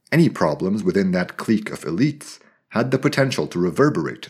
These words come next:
throughout the caliphate with devastating effects. But we can rest easy for now. Al-Mu'tasim was a commanding presence, who never faced any difficulty keeping his men in line.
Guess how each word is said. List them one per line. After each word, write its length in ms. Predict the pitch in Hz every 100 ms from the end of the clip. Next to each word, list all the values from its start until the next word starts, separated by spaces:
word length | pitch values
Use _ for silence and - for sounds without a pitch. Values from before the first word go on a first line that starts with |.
| -
throughout 480 | 98 107 143 -
the 80 | -
caliphate 560 | - 78 71 - - -
with 280 | 82 - -
devastating 600 | 131 95 - - - -
effects. 600 | - 107 101 - - - _ _ _ _ _ _ _ _ _ _ _ _ -
But 160 | -
we 80 | 175
can 160 | 170 147
rest 220 | 139 139
easy 260 | 92 78
for 180 | 80 -
now. 320 | 85 98 - _ _ _ _ _ _ _ -
Al-Mu'tasim 600 | 85 98 117 120 113 123
was 120 | 92
a 40 | 82
commanding 600 | - 78 113 98 71 65
presence, 540 | 82 - - - - _ _ _ -
who 80 |
never 220 | 160 151 151
faced 300 | 123 120 -
any 200 | 107 113
difficulty 560 | 101 101 - 69 78
keeping 400 | 76 160 156 73
his 180 | 123 190
men 240 | 80 71
in 140 | 65 69
line. 360 | 92 90 -